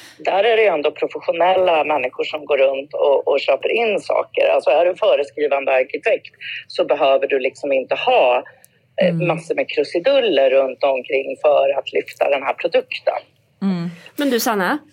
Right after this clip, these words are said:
Speaker 3: ispo,
Speaker 1: Mm.
Speaker 3: det är alltså
Speaker 1: Ja.
Speaker 3: egentligen en s-, en sportmässa?
Speaker 1: Ja, det är det.
Speaker 3: Ja.
Speaker 2: Ja.
Speaker 3: Så det är ju
Speaker 1: Det är en
Speaker 3: spännande.
Speaker 1: outdoor, så här outdoor, äventyrs,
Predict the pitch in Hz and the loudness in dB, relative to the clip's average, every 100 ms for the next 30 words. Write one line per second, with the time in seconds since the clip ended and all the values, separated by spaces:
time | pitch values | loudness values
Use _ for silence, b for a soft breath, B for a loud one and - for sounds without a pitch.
0 | b - _ - 349 - - 208 240 - | b -20 _ -2 -2 -2 0 0 0 -6
1 | b b - 233 285 277 233 220 233 156 | b b -8 -2 0 2 0 0 0 0
2 | 196 214 196 196 - - 214 202 233 - | -2 -2 -2 -4 -6 -8 -8 -4 -6 -6
3 | 233 330 - 160 - - - - - _ | -4 -4 -2 -6 -8 -14 -12 -12 -16 _
4 | _ - - 160 226 - - - 135 120 | _ -10 0 2 2 -2 -8 -2 0 0
5 | - - 226 277 180 208 254 - - - | -2 -2 -2 0 -2 -2 -2 -6 -8 -4
6 | 254 285 277 240 269 240 233 226 220 151 | -2 0 2 2 2 2 2 2 2 4
7 | 151 170 - - 220 190 185 190 175 165 | 2 2 -2 0 2 2 0 2 4 4
8 | 165 208 180 165 160 - 156 135 | 2 2 0 0 -4 -6 -8 -6